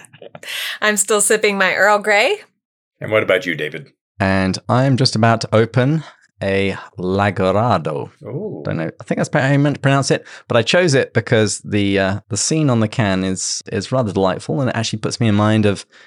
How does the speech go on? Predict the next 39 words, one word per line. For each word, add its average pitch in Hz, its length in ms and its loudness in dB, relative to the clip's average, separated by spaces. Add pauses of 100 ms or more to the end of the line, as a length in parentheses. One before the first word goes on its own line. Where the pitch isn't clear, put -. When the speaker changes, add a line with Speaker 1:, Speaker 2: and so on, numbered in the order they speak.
(120)
Speaker 4:
the 110 80 -2
trip - 240 -2
that 120 120 -2
the - 80 -4
children 80 420 -2
are 78 100 -2
about 82 260 -6
to 104 60 -8
go 78 180 -4
on. 78 160 -10 (420)
Speaker 3:
Is 131 220 -2
it 127 100 -6
yellow 117 400 2
beer? 123 480 -2 (100)
'Cause 95 220 -8
that's 98 240 -2
not 85 220 -6
beer. 76 300 -10 (760)
Speaker 4:
Well, 101 300 2
y-, 135 160 -6 (260)
it's 98 220 -6
lager. 71 560 -4 (800)
<laughs> - 0 - (340)
Speaker 3:
Oh, - 180 -8
gosh. - 560 -8 (960)
I 131 60 4
was 123 140 4
at 147 100 2
Malcolm's 117 460 -2
Pub 104 300 0
once, 82 240 -2
the 104 120 -6
Blue 104 220 -4
Ball 92 400 0
outside 90 360 -6
of - 100 -18
Cambridge 87 440 -8
near 92 140 -10
Grantchester. - 760 -12